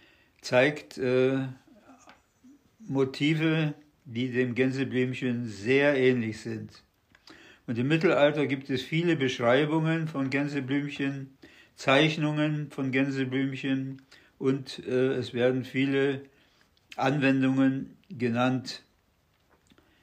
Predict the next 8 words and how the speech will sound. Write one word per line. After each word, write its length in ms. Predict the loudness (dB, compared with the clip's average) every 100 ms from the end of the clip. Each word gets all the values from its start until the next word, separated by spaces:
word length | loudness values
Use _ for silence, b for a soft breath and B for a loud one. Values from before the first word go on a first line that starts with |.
| b b b b b b b b b b b _ _ _ _
Wer, 240 | 6 8 10 6 0 4
wer 280 | 8 8
im 340 | 8 4 2 0
Frühjahr 440 | 4 8 10 10
die 180 | 8 8
ersten 380 | 8 6 2 4
drei 240 | 8 8
Gänseblümchen 1300 | 8 4 4 2 2 2 2 2 2 0 -4 -8 -12